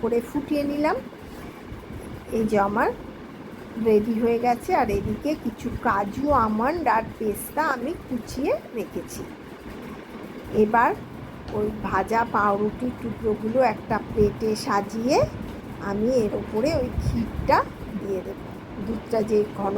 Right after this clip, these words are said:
করে ফুটিয়ে ক্ষীরের মতন করে রেখেছিলাম, ওইটা দিয়ে দেব। দিয়ে ওপর থেকে আমি কাজু, আমন্ড, পেস্তা কুচি ছড়িয়ে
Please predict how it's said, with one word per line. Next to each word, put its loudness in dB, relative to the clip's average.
করে 2
ফুটিয়ে -2
ক্ষীরের 0
মতন -2
করে 2
রেখেছিলাম, 0
ওইটা 4
দিয়ে 2
দেব। 0
দিয়ে 8
ওপর -2
থেকে 0
আমি 2
কাজু, 4
আমন্ড, 4
পেস্তা 2
কুচি -6
ছড়িয়ে 6